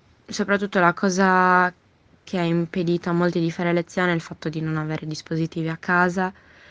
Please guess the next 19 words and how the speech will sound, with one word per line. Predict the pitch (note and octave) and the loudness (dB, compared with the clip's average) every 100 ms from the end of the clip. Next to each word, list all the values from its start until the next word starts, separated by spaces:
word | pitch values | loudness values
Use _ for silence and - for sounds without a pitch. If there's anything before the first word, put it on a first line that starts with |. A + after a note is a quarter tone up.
| - _ | -20 _
e | E3+ | -4
quelli | - E3+ E3+ | 2 4 4
sono | - E3 | 2 -2
arrivati | D3 - E3 - | -4 -6 -10 -8
dopo | D#3 D3 - | -8 -8 -8
un | D3+ D3+ D#3 D3 | -8 -4 -4 -2
bel | D3 | -4
po', | D3 D3 - _ _ _ - | -4 -8 -8 _ _ _ -14
quindi | - D#3+ D3+ D3+ | -6 -4 -4 -4
o | |
si | E3 F3 | -4 -6
connettevano | - E3 D#3+ E3 D#3 D#3 | -6 -4 -4 -4 -4 -2
dal | D3+ D#3 | -4 -4
cellulare | E3+ F3 F3+ D#3+ E3 E3+ | -2 2 2 2 0 -4
o | D#3 | -4
non | D3+ D#3+ D#3+ D3+ E3+ F#3+ | -6 -4 -4 -4 -2 -4
si | F#3+ F#3+ | -6 -10
potevano | - B3+ E3+ D#3+ D#3+ | -10 -10 -8 -8 -8
connettere. | - E3 D3+ D#3 - E3 | -8 -8 -8 -12 -12 -10